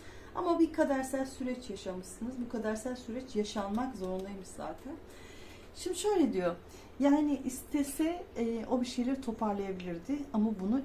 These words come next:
istemedi diyor. Yani sizi suçluyor. Kızgınlığının asıl sebebi bu arkadaşlar. Yani sizin arkanızdan bu kadar dedikodu yapmasının sebebi de bu. E, size kızgın çünkü o isteseydi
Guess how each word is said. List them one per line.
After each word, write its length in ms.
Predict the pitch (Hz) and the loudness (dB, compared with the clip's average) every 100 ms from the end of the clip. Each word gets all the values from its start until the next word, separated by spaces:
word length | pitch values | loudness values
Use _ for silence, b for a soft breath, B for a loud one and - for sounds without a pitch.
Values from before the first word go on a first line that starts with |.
| - | -4
istemedi 640 | - - 202 190 175 160 | -12 -8 -6 -4 -4 -4
diyor. 140 | 170 | -4
Yani 180 | 175 202 | -2 -2
sizi 340 | 214 214 190 233 | -2 -4 -2 -2
suçluyor. 760 | - 214 - - 202 196 170 170 | -2 -8 -10 -10 -4 0 0 0
Kızgınlığının 720 | 185 165 185 196 196 208 208 | -8 -4 -2 -2 0 -2 -2
asıl 260 | 196 - | -4 -8
sebebi 580 | 185 - 180 175 190 247 | -10 -6 -4 -4 -2 0
bu 140 | 196 175 | 2 0
arkadaşlar. 600 | 175 175 170 175 - 190 | 0 -6 -8 -8 -8 -8
Yani 120 | 185 | -8
sizin 280 | - 180 202 | -8 -6 -2
arkanızdan 520 | 196 196 190 196 196 | -2 -2 -6 -4 -6
bu 60 | |
kadar 320 | 190 190 190 180 | -6 -6 -4 -4
dedikodu 400 | 196 196 185 208 | -4 -6 -2 0
yapmasının 540 | 180 - - - 190 | -2 -4 -10 -8 -8
sebebi 460 | 190 190 180 170 170 | -6 -6 -6 -6 -4
de 160 | 160 | -4
bu. 160 | 190 269 B B B B B B - | -2 -4 B B B B B B -8
E, 300 | 185 190 185 | -4 -2 -4
size 420 | 185 - 220 285 285 | -4 -4 2 2 4
kızgın 500 | 247 208 214 277 277 | 2 2 2 2 4
çünkü 380 | 240 220 269 262 - B B B B - | 2 2 0 -2 -8 B B B B 0
o 160 | 240 | 2
isteseydi 680 | 247 240 - 240 - 247 226 | 2 -2 -2 -2 0 -2 -2